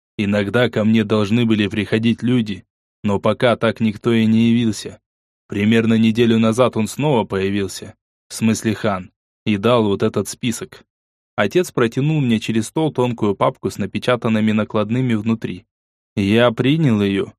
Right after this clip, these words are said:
и быстро пробежал глазами содержимое, а ближе к концу поднял на него удивлённый взгляд. «Это что, шутка?» поинтересовался я.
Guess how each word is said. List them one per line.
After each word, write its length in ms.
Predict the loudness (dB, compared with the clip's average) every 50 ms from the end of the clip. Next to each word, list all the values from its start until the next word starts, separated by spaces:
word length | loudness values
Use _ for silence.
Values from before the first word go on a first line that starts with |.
| _ -2
и 80 | -2 0
быстро 360 | 0 0 0 0 0 0 0
пробежал 520 | 2 0 0 0 0 0 2 2 2 2
глазами 460 | 2 0 -2 0 2 2 2 2 2 0
содержимое, 840 | 0 -2 -2 -2 -2 -2 0 0 0 0 0 -2 -4 -6 -12 -16 _ _ _ _ _ _ -2
а 80 | 0 2
ближе 380 | 2 2 2 2 2 0 0
к 20 | 0
концу 460 | -2 -2 -2 -2 -2 -2 -2 -2 -2 _ _ _ _ _ _
поднял 340 | 0 0 2 2 2 0 2
на 80 | 2
него 320 | 2 2 2 2 2 2 2
удивлённый 580 | 2 2 0 0 2 2 2 4 4 4 4
взгляд. 480 | 2 0 0 0 0 0 -2 -2 -8 -20 _ _ _ _ _ _ _ _ -6
«Это 240 | -6 -4 -2 -2 -2
что, 320 | -2 -4 -4 -2 0 0
шутка?» 580 | -2 -2 -2 -2 -2 -2 -2 -2 -4 -4 -4 -4 _ _ _
поинтересовался 920 | 0 2 2 2 2 2 0 0 0 0 2 2 2 2 2 0 0 -2 -4
я. 220 | -2 -4 -4 -6